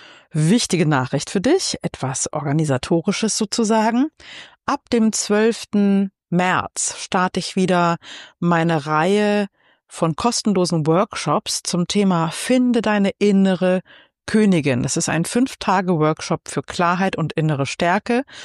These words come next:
und startet jeweils abends um neunzehn Uhr. Und die Termine sind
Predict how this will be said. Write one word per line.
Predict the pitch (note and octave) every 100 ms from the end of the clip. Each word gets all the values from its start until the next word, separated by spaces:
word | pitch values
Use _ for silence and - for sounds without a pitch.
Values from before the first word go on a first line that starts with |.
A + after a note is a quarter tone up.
| - - - _
und | F3+ F3+ E3 E3
startet | - D#3+ D#3+ E3+ E3+
jeweils | E3 D3 C3+ C3+ - -
abends | D#3 E3 E3 -
um | - E3
neunzehn | D#3+ D#3 - D#3 -
Uhr. | F3 G#3 C#4+ -
Und | F#3+ F#3
die | F3+
Termine | - D#3+ D#3 F#3+ A#3+ C4 C4 C4 -
sind | - E3 F#3 A3+ E4